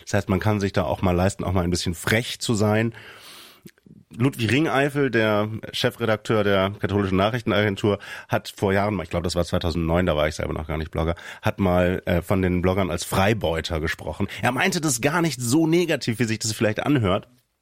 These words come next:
Der Begriff hat eigentlich durchaus einen gewissen Charme, denn, ähm, ja, es ist natürlich schon so, man ist doch sehr frei in dem, was man tut. Man bekommt natürlich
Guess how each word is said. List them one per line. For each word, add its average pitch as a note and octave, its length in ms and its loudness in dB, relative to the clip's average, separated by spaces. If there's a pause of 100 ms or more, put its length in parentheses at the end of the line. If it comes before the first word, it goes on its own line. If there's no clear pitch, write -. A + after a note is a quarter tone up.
(1120)
Der C3 180 0
Begriff C#3 260 -2
hat D#3+ 180 -2
eigentlich C#3 240 -2
durchaus C#3 300 2
einen A2+ 80 2
gewissen G#2+ 240 0
Charme, G2+ 480 0
denn, E2+ 300 2
ähm, E2+ 300 0 (680)
ja, A2+ 180 0
es A2 100 -10
ist A2+ 140 -6
natürlich A2 400 0 (440)
schon A2 240 2
so, G#2 160 2
man G2+ 140 0
ist - 420 -4
doch G#2+ 140 2
sehr G#2 240 2
frei G#2+ 240 2
in G#2 80 2
dem, G#2+ 160 4
was G2+ 140 2
man G#2 160 0
tut. B2+ 260 0
Man G2+ 140 2
bekommt A2 240 0
natürlich G2+ 480 -2